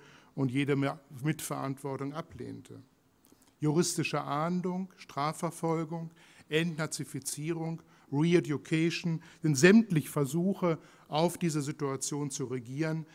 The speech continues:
Das Thema des fünften Panels am fünften Montagnachmittag mit Katharina Grund, Hanne Lessau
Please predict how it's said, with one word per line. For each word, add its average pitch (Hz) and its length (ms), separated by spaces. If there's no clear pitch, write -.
Das 143 160
Thema 139 460
des 135 120
fünften 147 460
Panels 135 380
am 131 140
fünften 139 580
Montagnachmittag 139 840
mit 143 140
Katharina 131 500
Grund, 127 460
Hanne 143 220
Lessau 127 540